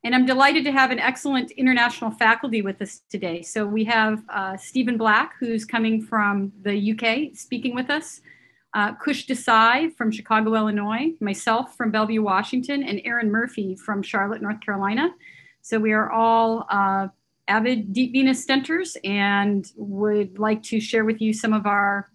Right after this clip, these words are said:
tips and tricks and knowledge about the world of deep venous stenting. So these are the faculty's disclosures for the four faculty in today's program.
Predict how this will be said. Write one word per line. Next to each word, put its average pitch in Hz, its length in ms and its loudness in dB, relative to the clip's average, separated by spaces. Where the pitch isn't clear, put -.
tips 226 240 -6
and 214 100 -2
tricks 220 320 -4
and 202 160 -2
knowledge 196 420 -2
about 185 480 -2
the 185 340 -6
world 185 280 -6
of 170 100 -8
deep - 200 -12
venous 175 280 -4
stenting. 247 420 -4
So - 160 -4
these 320 180 8
are 320 60 2
the 330 80 4
faculty's 262 580 2
disclosures 247 840 0
for 247 140 0
the 220 100 2
four 220 280 -2
faculty 254 680 0
in 214 100 0
today's 220 300 0
program. 240 560 0